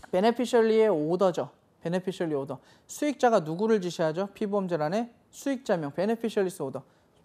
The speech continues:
본인의 수익자명이 기재가 된다는 얘기입니다. 그래서 이렇게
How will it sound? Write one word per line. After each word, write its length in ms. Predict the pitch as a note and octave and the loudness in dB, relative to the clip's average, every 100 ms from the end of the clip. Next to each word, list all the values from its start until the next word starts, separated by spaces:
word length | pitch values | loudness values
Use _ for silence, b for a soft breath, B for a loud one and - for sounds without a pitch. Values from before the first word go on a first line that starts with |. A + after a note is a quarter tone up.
| _ _ | _ _
본인의 400 | - F#3+ F#3+ A#3 | -2 0 2 0
수익자명이 880 | A#3 - C#4 C4 G#3 E3+ D3+ G#3 B3+ b b _ | -2 -6 -6 -2 -2 0 0 -2 -2 b b _
기재가 640 | - D#3 D#3+ D3 F3 G3 - | -12 -6 -4 0 0 -2 -8
된다는 540 | D3+ C#3+ C#3 C#3 E3+ | -10 -6 -4 -6 -6
얘기입니다. 440 | D#3 C3+ C3 D#3 D3 b b b _ | -8 -10 -10 -12 -18 b b b _
그래서 180 | D#3+ D3 | -8 -4
이렇게 500 | D#3 F3 A3+ B3+ | -4 -2 0 0